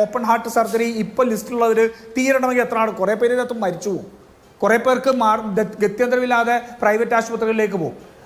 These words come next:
അവർക്ക് മാർഗ്ഗമില്ല. ഡയാലിസിസിന് ഇന്ന് കേരളം ഏറ്റവും വലിയ പ്രശ്നം ജീവിതശൈലി രോഗങ്ങളിൽ ബുദ്ധിമുട്ടുന്നതാണ്. ഡയാലിസിസിന് എത്ര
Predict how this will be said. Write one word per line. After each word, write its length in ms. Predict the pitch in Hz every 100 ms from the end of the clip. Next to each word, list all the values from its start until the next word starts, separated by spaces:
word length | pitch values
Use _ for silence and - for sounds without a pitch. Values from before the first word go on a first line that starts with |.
| -
അവർക്ക് 240 | 226 269 294 269
മാർഗ്ഗമില്ല. 380 | 277 302 277 190 170
ഡയാലിസിസിന് 800 | 214 269 302 311 302 285 254 208 135 - - -
ഇന്ന് 120 | 220 330 -
കേരളം 360 | 240 277 320 294
ഏറ്റവും 300 | 262 - 330 311
വലിയ 140 | 302 294
പ്രശ്നം 260 | 254 294 285
ജീവിതശൈലി 560 | 233 247 285 277 277 277 277
രോഗങ്ങളിൽ 380 | 262 262 269 254 - -
ബുദ്ധിമുട്ടുന്നതാണ്. 600 | 208 254 247 254 220 165 - - - 202
ഡയാലിസിസിന് 640 | 247 311 339 330 294 285 269
എത്ര 220 | -